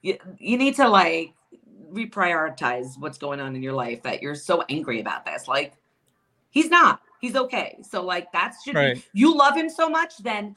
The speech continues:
Speaker 1: be supportive of what he's doing now and keep it moving. Stop just reopening that wound for somebody. Like,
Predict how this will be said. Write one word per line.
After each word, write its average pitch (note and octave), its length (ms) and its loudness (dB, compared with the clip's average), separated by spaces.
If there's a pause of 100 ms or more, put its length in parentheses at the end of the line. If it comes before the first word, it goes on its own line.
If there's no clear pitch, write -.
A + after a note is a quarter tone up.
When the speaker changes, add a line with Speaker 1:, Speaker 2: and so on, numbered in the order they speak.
(140)
Speaker 1:
be B3 140 -6
supportive G#3 500 -4
of E3+ 140 -6
what E3 100 -8
he's G3 160 -6
doing E3+ 240 -6
now D3+ 360 -6
and C#3 280 -8
keep G3 220 -10
it - 80 -12
moving. D3+ 280 -6
Stop G#3 340 0
just C#4 260 -6
reopening F3 480 -2
that C#3 200 -4
wound D#3+ 220 -2
for A2+ 140 -10
somebody. G#2+ 340 -8
Like, C3+ 220 -2